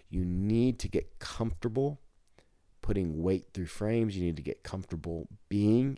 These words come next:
in different guards. And I want all of you to get to the point where you feel like you can't be swept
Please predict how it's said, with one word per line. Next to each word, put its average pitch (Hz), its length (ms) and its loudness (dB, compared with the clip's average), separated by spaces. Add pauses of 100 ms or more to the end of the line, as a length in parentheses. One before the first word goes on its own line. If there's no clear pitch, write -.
in 110 180 -4
different 107 380 -4
guards. 120 480 -4 (800)
And 98 460 0 (140)
I 101 160 -4
want 127 560 2 (120)
all 120 280 0
of 80 120 0
you 64 220 -8
to - 120 -10
get 104 160 -2
to - 120 -10
the - 80 -4
point 92 500 0 (320)
where 90 520 0
you 98 280 0
feel 87 480 0
like 78 220 -8
you 78 80 -12
can't - 220 -12
be 87 100 -20
swept - 720 -4